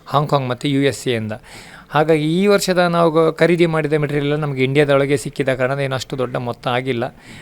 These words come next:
ಆ, ಲಾಸ್ಟ್ ಇಯರ್ ಕೂಡ ಮಾಡಿದಾಗ ಇಂಡಿಯಾದ ಒಳಗಡೆ ಸಿಕ್ಕ ಕಾರಣ ನಮಗೆ ಸಾಧಾರಣ ಅಷ್ಟೇನು ಒಂದು, ಒಂದೂವರೆ ಲಕ್ಷದಷ್ಟು ಖರ್ಚಾಗ್ಬೋದು ಅಷ್ಟೇ. ಹಾಗಾಗಿ ಅದರ ಹಣ ವೇಷದ್ದಂತೂ ನಾವು ತೆಗೆಯೋದಿಲ್ಲ. ಫುಡ್ ಆಗಲಿ, ನೀರಾಗಲಿ, ನೀರು ಹೇಗೂ ನಾವು ತಗೊಂಡು ಹೋಗ್ತೇವೆ. ಫುಡ್ಡು ಯಾರಾದರೂ ಪುಣ್ಯಾತ್ಮರು ಖಂಡಿತ ಕೊಡ್ತಾರೆ. ಪ್ರತಿ ವರ್ಷ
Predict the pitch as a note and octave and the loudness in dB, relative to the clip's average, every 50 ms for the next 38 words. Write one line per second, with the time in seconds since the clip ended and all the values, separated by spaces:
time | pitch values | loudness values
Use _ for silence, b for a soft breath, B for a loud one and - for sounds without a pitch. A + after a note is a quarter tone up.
0 | B B - - C#3 C3+ A#2+ A#2+ A#2+ B2 C#3 D#3 D3+ - F3+ E3 D#3+ D3 - D#3+ | B B -16 -12 -8 -6 -4 -2 2 2 2 2 2 0 0 0 0 0 -2 -2
1 | D#3 D3 D3 D3 D3 C#3 C3+ C#3+ C#3 C3+ D3+ D3 C#3+ C#3+ D#3 D3+ C#3 C#3+ D3+ D3 | -2 0 0 -2 -4 -2 -2 -2 0 0 0 0 0 0 -2 -2 2 4 4 4
2 | D3 - - - - - - C3+ C#3 D#3 D#3 D#3 D#3+ D3+ - D#3 C#3+ - - D3+ | 2 -2 -8 -16 -18 -10 -6 -2 0 2 2 2 2 0 -2 -4 -6 -2 -2 0
3 | C#3+ C#3+ C#3+ C#3 D3 E3+ F3+ D#3+ D3 C#3+ C3+ C#3+ B2 C#3 C#3 C3 C3+ C3 C3+ C3 | 0 2 0 0 0 -2 -2 -2 -2 -2 -2 -2 -2 -2 0 0 0 0 -2 -4
4 | - - - C#3+ C3+ C3+ C3+ C3 C#3 C#3+ C#3 C#3 C#3 C#3 C#3 C#3 B2+ C3+ C3+ B2+ | -6 -6 -4 -4 -4 -2 -4 -4 -4 -4 -4 -4 -4 -2 -2 -2 -2 -2 -4 -6
5 | - - C3 C3+ B2+ - C#3+ - B2+ A#2 - C#3+ C3 A#2+ A2+ A#2+ A2+ A#2 C3 B2+ | -6 -8 -10 -10 -10 -8 -8 -8 -6 -4 -4 -4 -4 -4 -4 -6 -4 -4 -6 -6
6 | - - B2+ B2 C#3 B B B B B B B B B B B B B B - | -8 -10 -10 -12 -12 B B B B B B B B B B B B B B -4
7 | - D#3 E3 F3 F3 E3 F3 E3+ E3+ G#3 G3+ E3 F3 F#3 E3 C3 C#3 E3 F3+ F3+ | -2 2 2 2 2 2 2 2 2 2 2 2 2 2 0 0 -2 -4 -6 -6
8 | D#3+ D3 E3+ F#3+ F#3 - G#3 F3 E3+ E3+ E3 F3 D#3+ D#3 D3 - D#3 C#3+ C3+ C#3 | -2 0 2 2 2 0 0 -2 -2 -2 -2 -4 -4 -4 -4 -2 -4 -4 -2 -2
9 | D3 C3+ C#3+ C#3 C#3 C#3+ C#3+ C#3+ C3+ - - C#3+ C3 B2+ C3 D3 C#3+ C#3 C3+ C#3 | -2 -2 -2 0 0 2 2 0 0 -2 -4 -4 -4 -2 0 0 0 0 -2 -4
10 | C#3 C#3+ C#3 C#3 - - _ - C#3 C3 C#3 D3 C#3+ D3 C#3 C3+ A#2+ B2+ C3 C3 | -4 -4 -6 -6 -8 -12 _ -6 -4 -2 -2 -2 0 -2 -2 -2 -4 -6 -8 -8
11 | C3+ - C#3+ C3+ C#3 D3 C#3+ C#3 C#3 C#3 D#3+ D3 C3+ C3 B2+ C#3 B2 B2 B2 A#2+ | -8 -6 -4 -2 0 2 4 2 2 2 -2 -4 -4 -2 -2 -2 -4 -2 -4 -6
12 | A2 - - B2+ B2 - - D3 C3+ B2 C#3 D3 D3 D3 C#3+ - - b b b | -8 -6 -6 -6 -6 -6 -6 -8 -6 -4 -4 -4 -4 -4 -8 -12 -16 b b b
13 | b b b - C3+ C3 C#3+ D3 E3 E3+ E3 F3 F3 E3+ - - - D#3 D3+ D#3 | b b b -2 2 2 4 4 4 2 2 0 -2 -2 -4 -8 -6 -4 -2 -2
14 | D3 C#3 - D3+ C#3+ C#3+ C#3+ - - C#3+ C3+ C3 B2+ C3 - C3+ A#2+ B2 - C#3+ | -2 -2 -2 -4 -4 -4 -4 -4 -4 -2 -2 -2 -2 -2 -2 -2 -4 0 0 -2
15 | C3 - D3 D3 C#3+ - - | -2 0 -2 -2 -2 0 0